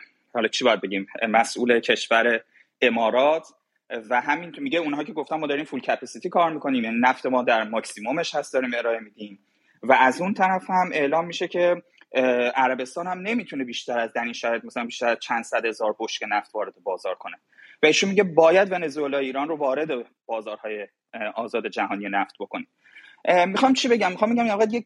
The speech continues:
دوراهی عجیبی دولت بایدن گیر افتاده تو انتخابات. محبوبیتش نسبت به ده رئیس جمهور اخیر آمریکا در همین یکی دو سال اول کمترین میزان هست و این جالبه، حتی از خود ترامپ کمتر هست،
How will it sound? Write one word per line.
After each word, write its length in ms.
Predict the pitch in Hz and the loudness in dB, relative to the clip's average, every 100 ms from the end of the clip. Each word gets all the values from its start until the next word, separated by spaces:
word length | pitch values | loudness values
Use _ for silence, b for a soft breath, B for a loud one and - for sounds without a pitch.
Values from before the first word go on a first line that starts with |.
| 165 | -2
دوراهی 560 | 160 160 165 165 202 226 | 2 6 6 4 -2 -8
عجیبی 440 | 165 160 160 208 151 | -6 -8 -10 -12 -8
دولت 360 | 127 117 110 | -6 -6 -8
بایدن 440 | 117 117 113 131 143 | -6 -4 -4 -6 -8
گیر 280 | 123 165 | -6 0
افتاده 600 | 165 - 135 113 110 104 - _ - | 0 0 -4 -2 -2 -4 -8 _ -4
تو 100 | 151 | 0
انتخابات. 640 | 135 139 147 135 160 180 _ _ _ - | 2 0 2 2 4 2 _ _ _ 0
محبوبیتش 800 | 139 139 143 135 165 190 180 | 0 0 -8 -4 -4 -4 -8
نسبت 320 | 147 139 175 170 | -8 -6 -6 -4
به 80 | |
ده 300 | 151 180 196 147 | 0 2 2 0
رئیس 240 | 147 135 | -4 -4
جمهور 420 | - 143 160 165 | -4 -6 -4 0
اخیر 400 | 139 135 - 160 | 2 0 -4 -2
آمریکا 440 | 147 123 117 - 135 | 0 0 -4 -2 -2
در 200 | 127 127 | 2 0
همین 340 | - 185 185 | 2 -2 0
یکی 200 | 151 135 | -2 -2
دو 120 | 131 | -4
سال 200 | 127 127 123 | -2 -2 -2
اول 420 | 117 120 139 160 _ _ - | -2 0 2 2 _ _ -6
کمترین 680 | - 156 135 139 135 131 131 | 2 4 2 0 0 2 2
میزان 380 | 127 120 151 | 0 0 -4
هست 360 | 151 135 123 - | -4 -8 -8 -6
و 20 | |
این 100 | 123 | -6
جالبه، 400 | 131 127 131 139 | 0 2 2 0
حتی 240 | 131 139 135 | 0 -2 -2
از 100 | - | -2
خود 160 | 139 | -4
ترامپ 360 | 143 120 123 - | -2 -2 -4 -2
کمتر 440 | - 117 - 143 | -2 -2 -2 2
هست، 260 | 127 139 | 2 0